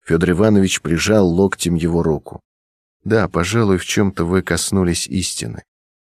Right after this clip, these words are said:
Но я пока не созрел ещё для такой исповеди. Скоро, видно, выпью всю чашу до дна. Ещё месяц. И тогда прямиком к вам.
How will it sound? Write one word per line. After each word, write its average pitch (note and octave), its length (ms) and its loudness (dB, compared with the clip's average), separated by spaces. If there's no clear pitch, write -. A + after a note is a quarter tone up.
Но G2 320 2
я F#2+ 300 0
пока - 260 0
не G#2 160 4
созрел G#2+ 480 2
ещё D#2 360 0
для D#2 180 -2
такой E2 340 -2
исповеди. C#2+ 640 -6
Скоро, D3 300 4
видно, F2 600 0
выпью E2+ 460 0
всю - 280 -4
чашу D#2 520 -2
до D2 160 -2
дна. C2 440 -4
Ещё - 360 0
месяц. - 600 -2
И - 80 -6
тогда D3 400 2
прямиком F2 600 2
к - 80 -8
вам. D2 340 -4